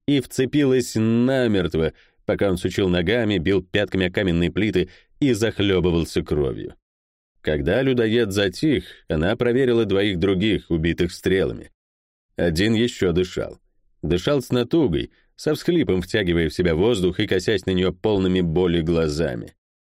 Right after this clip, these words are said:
Лавиане равнодушно вырезала из него стрелу, с сожалением цокнула языком, видя, что наконечник, раздробивший ребро,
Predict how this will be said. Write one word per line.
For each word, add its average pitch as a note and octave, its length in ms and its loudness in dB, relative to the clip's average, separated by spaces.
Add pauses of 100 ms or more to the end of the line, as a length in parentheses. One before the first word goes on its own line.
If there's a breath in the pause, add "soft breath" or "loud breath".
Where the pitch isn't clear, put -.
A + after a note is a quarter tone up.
(340)
Лавиане B2+ 560 2
равнодушно B2 580 0
вырезала A2 400 2
из G2 140 2
него G2 280 2
стрелу, F#2+ 560 0 (240)
с - 100 -18
сожалением C3+ 600 0
цокнула F2+ 400 0
языком, E2+ 540 0
видя, A#2 220 0
что - 140 -4
наконечник, G2 540 -2
раздробивший F2+ 600 0
ребро, F2+ 320 0